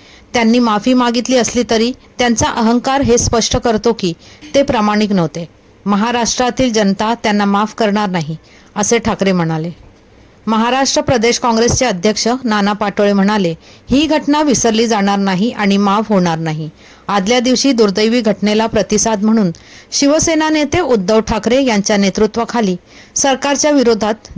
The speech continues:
जोडे मार-, मारो आंदोलन करत आहे. रविवारी एक सप्टेंबर दोन हजार चोवीस रोजी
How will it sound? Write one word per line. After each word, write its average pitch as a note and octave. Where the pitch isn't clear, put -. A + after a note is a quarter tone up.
जोडे A#3+
मार-, C4+
मारो A#3+
आंदोलन G#3
करत F#3+
आहे. D#3
रविवारी B3+
एक A3+
सप्टेंबर B3
दोन A3+
हजार G#3+
चोवीस G#3+
रोजी A3